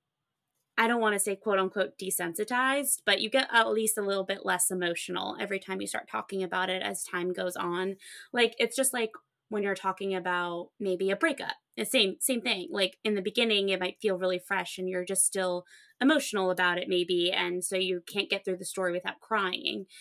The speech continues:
And it's the same kind of thing of, like, it takes a couple of times, maybe, and maybe years, maybe months, and it just differs per person,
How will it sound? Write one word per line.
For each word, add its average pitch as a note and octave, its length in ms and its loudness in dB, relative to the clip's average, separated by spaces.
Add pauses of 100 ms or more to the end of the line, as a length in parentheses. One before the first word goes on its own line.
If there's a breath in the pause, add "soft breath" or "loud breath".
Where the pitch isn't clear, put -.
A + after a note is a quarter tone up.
(220 loud breath)
And G#3 120 4
it's G3+ 140 0
the A3 80 0
same G#3 280 4
kind G3 200 0
of F#3 120 -2
thing F#3+ 200 0
of, F3 140 -2
like, F3+ 280 0
it G3+ 160 -4
takes G3+ 260 -4
a G#3 60 -4
couple G3 320 -4
of F#3 120 -10
times, G3 720 0 (360 loud breath)
maybe, A3 400 6
and G3 240 2 (160)
maybe G3+ 240 0
years, G#3 640 6
maybe F#3+ 180 0
months, F#3 480 2
and G#3 160 4
it F3+ 100 0
just F#3 200 -4
differs F#3 300 -2
per F3+ 240 -4
person, A3 560 0